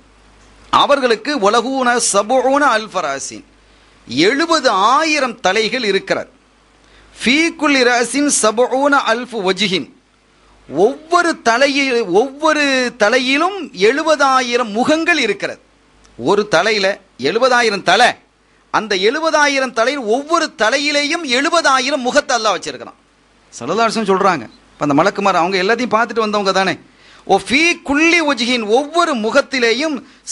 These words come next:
சபூன அல்ஃப லிசான், ஒவ்வொரு முகத்திலேயும் எழுபதாயிரம் நாக்குகள் இருக்கு.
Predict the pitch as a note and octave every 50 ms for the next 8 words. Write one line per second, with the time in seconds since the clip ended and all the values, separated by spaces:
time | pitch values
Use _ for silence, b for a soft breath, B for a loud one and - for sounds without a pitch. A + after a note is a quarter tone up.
0 | - - G3 G#3+ A3 - - B3+ C4+ B3+ B3+ C#4 D4 C4 A3 G#3 G#3+ F3+ - F#3+
1 | E3+ E3 D#3 C#3+ - E3 D#3+ D3+ C3 A2 - _ _ _ _ _ _ _ _ _
2 | _ _ - C#3+ F#3 B3+ C#4+ D#4 F4 E4+ D#4+ C4 B3+ C4+ C4+ D4+ D4 - C#4+ C4
3 | C4 C4 D#4 E4 D#4 B3 G#3+ G#3+ A#3 C#4 E4 E4+ E4+ D#4 D#4 C#4+ C#4 C4+ C4+ C4
4 | B3 B3 A#3+ A#3+ A#3 A3+ A3+ A3 G#3+ G#3 G3+ G3 F#3+ F#3 F#3 F#3 F3 E3 - -
5 | - - C#3 C#3+ D#3+ F#3+ C4 D#4+ F4 D4 - - D#4 B3+ C4+ D4 C4+ A3 F3+ -
6 | -